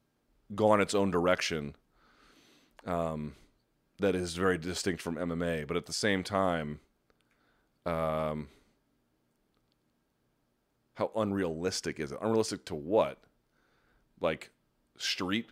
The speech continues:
and altercations? Like, jiu-jitsu now is so much better than it ever was. I mean, no one's gonna be using berimbolos necessarily, but, um, the level of, of detail in jiu-jitsu now for street altercations is so high.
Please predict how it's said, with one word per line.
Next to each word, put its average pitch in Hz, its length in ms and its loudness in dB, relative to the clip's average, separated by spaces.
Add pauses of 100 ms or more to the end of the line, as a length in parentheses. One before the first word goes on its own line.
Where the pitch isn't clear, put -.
and 113 120 -4
altercations? 127 560 0
Like, 87 160 0
jiu-jitsu 113 420 -2
now 101 320 6
is 80 80 0
so - 240 0
much 92 220 0
better 90 200 4
than 87 140 -2
it 80 100 -4
ever 82 200 -2
was. 82 480 0 (680)
I - 40 -6
mean, 92 100 0
no 107 60 4
one's 107 120 4
gonna 98 140 -2
be 95 60 0
using 87 260 -4
berimbolos 87 800 2
necessarily, 76 640 -4
but, 78 300 -4 (680)
um, 85 460 -8 (760)
the 98 80 -2
level 104 400 4
of, 87 220 -2 (340)
of 85 380 -4
detail 101 440 2
in 85 80 -2
jiu-jitsu 80 380 -6
now 90 240 4
for 76 160 -6
street 110 200 -4
altercations 78 500 -6
is 71 100 -10
so 87 300 0
high. 80 420 0